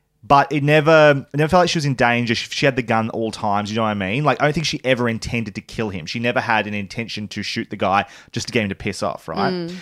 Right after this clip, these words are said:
Speaker 1: So when she kills him accidentally,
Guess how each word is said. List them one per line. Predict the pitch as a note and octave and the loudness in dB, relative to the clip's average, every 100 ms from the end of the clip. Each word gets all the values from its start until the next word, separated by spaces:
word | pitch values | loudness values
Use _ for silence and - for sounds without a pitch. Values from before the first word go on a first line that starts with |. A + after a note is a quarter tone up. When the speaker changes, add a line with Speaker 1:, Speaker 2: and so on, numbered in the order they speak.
| - | -10
Speaker 1:
So | - D3 | 0 2
when | G3 | 2
she | G3 D3 | 2 -4
kills | - - G#3 A3 - | -4 4 4 4 0
him | C#3 A2 G#2 G#2+ - - | 0 0 0 -6 -6 -2
accidentally, | C3 - A#2+ G2+ C#3 D#3+ - F2 D2+ B2 | 0 -2 -8 -2 0 0 -2 -8 -8 -10